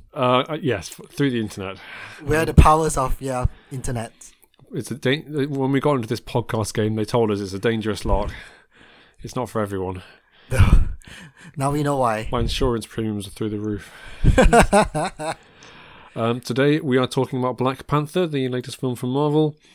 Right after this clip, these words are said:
Speaker 1: Um, we also have a quiz on Aardman, and we're talking about the films John Goodman, and much, much more.
Speaker 2: Much, much more!
Speaker 1: Um, we start, as always, with movie news.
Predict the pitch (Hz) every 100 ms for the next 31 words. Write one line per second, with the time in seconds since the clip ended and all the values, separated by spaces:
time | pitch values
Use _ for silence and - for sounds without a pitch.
0 | - - - - 113 104 107 107 120 110
1 | 113 117 - 107 101 107 107 107 107 104
2 | 104 101 - 117 101 101 95 - 139 123
3 | 113 - 117 110 107 - _ _ _ _
4 | 165 185 180 185 180 147 131 139 117 104
5 | 110 95 113 107 147 147 143 143 143 117
6 | 113 117 123 - - 107 107 - - 117
7 | 139 143 147 147 - 202 233 240 - 233
8 | 220 190 135 - _ - - - - -
9 | 107 107 107 113 - 208 _ - 131 117
10 | 151 143 139 - - _ - 139 143 117
11 | 113 113 110 - - 117 104 - - 113
12 | 107 107 110 113 98 85 -